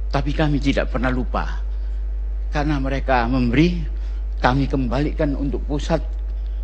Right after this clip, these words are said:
Karena kami kembalikan bukan untuk pusat, tapi untuk Tuhan. Karena itu firman yang ada di dalam Alkitab. Ya, saudaraku, oleh sebab itu, kalau orang bilang, "Oh, perpuluhan itu kan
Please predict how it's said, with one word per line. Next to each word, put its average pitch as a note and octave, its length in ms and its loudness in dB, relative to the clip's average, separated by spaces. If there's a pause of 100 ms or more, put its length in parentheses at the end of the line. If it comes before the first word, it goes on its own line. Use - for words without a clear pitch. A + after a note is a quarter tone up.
(460)
Karena C3 240 0
kami B2+ 240 0
kembalikan A#2+ 560 2
bukan D#3+ 400 2
untuk C#3+ 240 0
pusat, - 320 -2 (720)
tapi A2+ 320 2
untuk G#2 240 2
Tuhan. - 320 -2 (640)
Karena C3+ 160 4
itu F3+ 160 6
firman F#3 720 6 (1300)
yang D3+ 320 6
ada D#3 240 4
di A2+ 160 2
dalam A2+ 320 2
Alkitab. G#2+ 480 -2 (1300)
Ya, C3 160 2
saudaraku, D3 400 2
oleh F3 80 2
sebab C3 320 4
itu, A3+ 320 2 (480)
kalau F3 240 6
orang F#3+ 320 8
bilang, F3 320 4
"Oh, G#3+ 80 2
perpuluhan G#3+ 560 0
itu A3+ 80 -4
kan A3+ 160 2